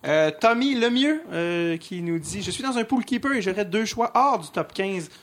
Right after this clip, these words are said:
pour sélectionner deux espoirs repêchés en deux mille dix-neuf, sachant que je cherche surtout un joueur au potentiel offensif, entre parenthèses, euh, tu sais, les points pour les buts, les passes.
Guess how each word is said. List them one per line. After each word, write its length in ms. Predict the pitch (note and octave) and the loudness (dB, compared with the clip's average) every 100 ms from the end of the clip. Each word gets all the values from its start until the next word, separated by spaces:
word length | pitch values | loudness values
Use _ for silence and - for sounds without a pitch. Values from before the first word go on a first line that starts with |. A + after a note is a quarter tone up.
| - - | -20 -10
pour 100 | D#3 | -6
sélectionner 380 | E3+ D#3+ F3+ F#3+ | -4 -2 -2 -2
deux 200 | A3 A3+ | -2 -2
espoirs 340 | F3 G#3 E3 | 0 2 2
repêchés 440 | F#3 A#3 G3 - | 0 0 -2 -2
en 60 | F3+ | -2
deux 100 | D#3 | -2
mille 160 | C#3+ C#3 | -2 -4
dix-neuf, 460 | B2 C#3 E3+ - - - _ | -6 -6 -6 -8 -16 -20 _
sachant 400 | - F3 - A3+ | -2 -2 0 -4
que 100 | G#3 | -2
je 120 | D3+ | -4
cherche 260 | D3 - - | -4 -4 -6
surtout 200 | E3+ G#3+ | -4 -2
un 40 | |
joueur 140 | E3+ F#3 | 2 2
au 40 | |
potentiel 340 | F3 D3 D3+ | 2 -2 -2
offensif, 440 | D3+ D3+ C#3+ G3+ G3+ | -4 -4 -4 -4 -4
entre 120 | C#3+ | -4
parenthèses, 500 | C#3+ C3 D#3 D#3 C#3 | -4 -4 -4 -4 -4
euh, 140 | B2+ B2+ | -6 -8
tu 140 | C#3 | -10
sais, 40 | C#3 | -8
les 100 | C3 | -8
points 140 | D3 | -10
pour 100 | C#3+ | -8
les 80 | C3 | -8
buts, 140 | C3+ | -6
les 100 | D#3+ C3+ | -6 0
passes. 380 | D#3+ F3 F#3 | 2 4 0